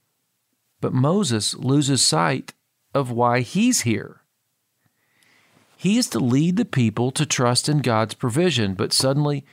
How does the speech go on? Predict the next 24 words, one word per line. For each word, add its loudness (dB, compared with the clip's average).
he -2
gets -2
angry 0
at -4
them. -14
God 0
tells -4
Moses 0
to 0
speak -2
to -4
the 0
rock. -2
Instead -2
of 0
speaking 0
to 0
the -2
rock -2
and 0
calling 0
out 0
the -2
water, 0